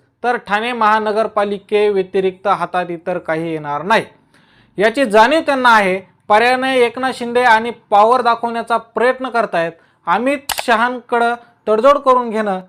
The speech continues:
या पलीकडे त्यांच्यासुद्धा हातात काही आहे असं म्हणता येत नाही. पण ही सगळी बार्गेनिंग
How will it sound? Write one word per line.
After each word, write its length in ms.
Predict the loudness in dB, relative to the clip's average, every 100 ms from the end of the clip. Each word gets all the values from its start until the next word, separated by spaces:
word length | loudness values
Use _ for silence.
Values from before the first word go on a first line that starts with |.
| _
या 120 | -4 -2
पलीकडे 420 | 0 -2 -2 -4
त्यांच्यासुद्धा 1300 | -4 -8 -10 _ _ _ _ _ -4 -4 -4 -6 0
हातात 280 | 2 2 -4 -4
काही 160 | 0 2
आहे 360 | 2 2 -2 -8 _ _
असं 240 | -4 -2 -2
म्हणता 300 | -2 -2 -2
येत 260 | -2 -2
नाही. 180 | -6 -10 -10 _ _ _ _
पण 140 | -2 0
ही 140 | -2
सगळी 360 | -2 -2 0 2
बार्गेनिंग 600 | 4 2 2 -4 -4